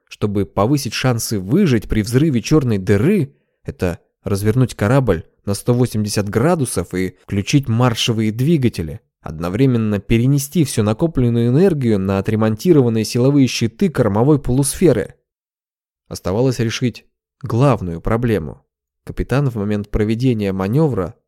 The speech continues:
должен находиться в рубке управления под защитой гравикомпенсаторов, иначе рискует превратиться в мокрое пятно на одной из панелей катера,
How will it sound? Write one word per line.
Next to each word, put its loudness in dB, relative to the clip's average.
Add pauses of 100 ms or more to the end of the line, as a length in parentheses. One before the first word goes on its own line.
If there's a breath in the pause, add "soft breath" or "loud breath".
должен -2
находиться -2
в -6
рубке -2
управления 2
под -4
защитой -2
гравикомпенсаторов, -4 (220)
иначе -12
рискует -6
превратиться -4 (420)
в -6
мокрое -2
пятно -2 (100)
на -8
одной -2
из -8
панелей 0
катера, -4